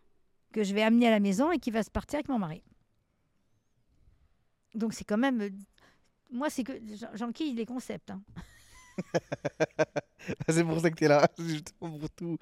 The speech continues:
Speaker 2: tous ces concepts et toute cette vie que t'as pu avoir, euh.
Speaker 1: Mais c'est clair, c'est pas confus, ce que, la façon dont je raconte, parce que je vous ai fait un, un flashback, parce que c'est,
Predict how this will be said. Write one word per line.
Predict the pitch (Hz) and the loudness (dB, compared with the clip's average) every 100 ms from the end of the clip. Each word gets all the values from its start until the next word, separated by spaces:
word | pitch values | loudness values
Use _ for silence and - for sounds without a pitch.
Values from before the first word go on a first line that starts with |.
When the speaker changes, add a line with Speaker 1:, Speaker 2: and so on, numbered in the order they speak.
| - - - - | -10 -20 -20 -4
Speaker 2:
tous | 185 | -2
ces | - 175 | 2 0
concepts | 156 147 170 | 0 0 -2
et | 123 | -4
toute | - - | -6 -4
cette | 147 | -4
vie | 131 160 | -4 -6
que | |
t'as | - | -6
pu | 120 135 | -6 -4
avoir, | 127 143 131 107 - _ _ _ _ - | -2 -2 -2 -6 -12 _ _ _ _ -20
euh. | - 120 - | -16 -14 -4
Speaker 1:
Mais | 208 | -2
c'est | 214 254 | 0 -2
clair, | - 277 311 | 2 4 4
c'est | 269 - | 0 -4
pas | 269 269 254 | 0 0 0
confus, | 269 262 - 294 320 | -4 -6 -4 -2 -2
ce | - | -4
que, | 240 | -10
la | 247 | -8
façon | 233 240 | -6 -4
dont | 254 | -4
je | 226 | -4
raconte, | 247 233 294 | -6 -6 -6
parce | 262 220 | -4 -4
que | 247 | -4
je | 220 | -4
vous | 226 | -4
ai | 233 | -4
fait | - 240 | -4 -2
un, | 220 214 - - - | -4 -8 -16 -16 -8
un | 226 | -8
flashback, | - 240 202 269 269 | -4 -4 -2 -4 -4
parce | 247 214 | -4 -6
que | 254 | -6
c'est, | 214 247 233 | -4 -2 -2